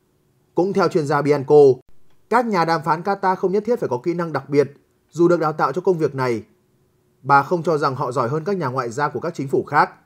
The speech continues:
bao gồm cả ở châu Âu. Điểm mạnh của các nhà đàm phán Qatar, theo chuyên gia Bianco,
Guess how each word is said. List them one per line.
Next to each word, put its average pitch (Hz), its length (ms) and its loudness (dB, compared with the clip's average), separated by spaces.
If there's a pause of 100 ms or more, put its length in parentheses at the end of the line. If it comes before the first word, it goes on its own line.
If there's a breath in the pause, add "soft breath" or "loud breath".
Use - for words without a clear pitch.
(260)
bao 190 180 4
gồm 160 220 2
cả 127 100 -4
ở 120 120 -2
châu 139 180 2
Âu. 143 320 6 (1200)
Điểm 151 280 2
mạnh 139 160 0
của 123 80 -4
các 185 120 -4
nhà 175 140 -2
đàm 127 160 -2
phán 117 180 -8
Qatar, 147 420 0 (360)
theo 185 160 0
chuyên 185 180 0
gia 170 140 -2
Bianco, 160 420 2